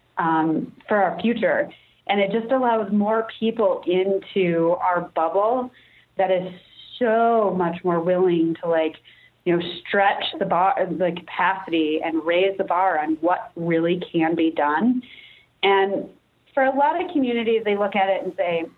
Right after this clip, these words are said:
you know, "We can't do this in our community." And in some cases, I'm sure that's true. But the bigger picture for us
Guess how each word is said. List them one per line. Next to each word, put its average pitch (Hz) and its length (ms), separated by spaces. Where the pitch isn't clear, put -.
you 196 140
know, 180 80
"We 185 140
can't 190 360
do 190 220
this 170 260
in 165 140
our 165 160
community." 160 600
And 247 360
in 269 200
some 254 140
cases, 233 380
I'm 196 220
sure 175 260
that's 180 320
true. 175 460
But 202 480
the 226 80
bigger 277 320
picture 262 360
for 226 160
us 175 340